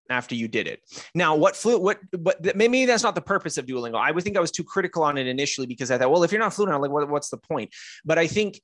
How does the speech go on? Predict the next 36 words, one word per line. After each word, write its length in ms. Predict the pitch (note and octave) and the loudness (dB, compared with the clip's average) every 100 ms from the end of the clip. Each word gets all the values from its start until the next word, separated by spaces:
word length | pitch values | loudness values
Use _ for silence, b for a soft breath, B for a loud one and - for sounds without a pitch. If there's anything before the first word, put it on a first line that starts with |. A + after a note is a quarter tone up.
| b b b - | b b b -2
um, 160 | D3+ D3+ | 0 2
it 180 | F#3 C3+ | -2 2
does 260 | F#3 A#3 | 2 2
give 240 | D#3 F#3 G3 | -2 -6 -4
you 140 | F#3+ | -2
sort 220 | - F#3+ | 0 2
of 40 | D3+ | 2
exposure 640 | C3 - F3 F3+ F3 E3 | 0 0 4 4 4 0
to 140 | C#3+ | -2
the 120 | D3 C#3 | 0 0
language 560 | C3+ C3+ C3+ B2+ B2 | 2 0 0 -2 -2
in 120 | D3 | -4
an 100 | C3 | -6
easier 480 | B2+ E3 E3+ D#3+ C#3+ | -6 -4 -2 2 2
setting 480 | C3 - C#3+ C3 B2 | 2 2 2 2 -2
so 200 | - C3 | -2 0
that 180 | B2+ B2 | 0 0
if 180 | C#3+ - | -4 -4
you 120 | D#3+ | -2
were 100 | D#3 | 0
later 340 | F3 C#4+ A#3+ | 2 2 2
to 60 | F#3 | 2
become 320 | D#3 D3+ C#3+ | 0 0 -4
fluent, 340 | C3 D3 C3 - - | -4 -6 -4 -6 -6
you 180 | C#3+ | -6
probably 480 | C#3 - F3 E3+ D3+ | -4 0 2 2 2
would 180 | C3 C#3 | 2 2
learn 240 | B2+ C3 | 2 0
it 60 | B2 | 0
a 60 | G2 | -2
little 260 | A#2 B2 | -4 -4
bit 160 | A2 - | -4 -4
faster. 420 | A#2 G#2+ - A2 | -2 -2 -4 -6
Now, 240 | A#2+ B2 - | -4 -4 -4
I, 80 | A#2+ | -6
I, 140 | - | -4